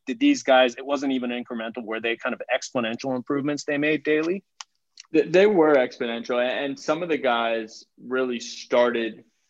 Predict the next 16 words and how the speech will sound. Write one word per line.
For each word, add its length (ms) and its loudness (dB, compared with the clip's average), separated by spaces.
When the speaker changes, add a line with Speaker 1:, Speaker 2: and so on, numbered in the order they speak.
Speaker 2:
fast, 640 -4
and 140 -8
I 100 -4
was 180 -6
a 40 -6
little 320 0
bit 240 -2
surprised 680 2
at 80 6
how 260 4
Speaker 1:
Mm-hmm. 120 2
Speaker 2:
fast 300 2
they 180 -8
started. 680 -4
Speaker 1:
Mm-hmm. 220 4
Speaker 2:
And 440 0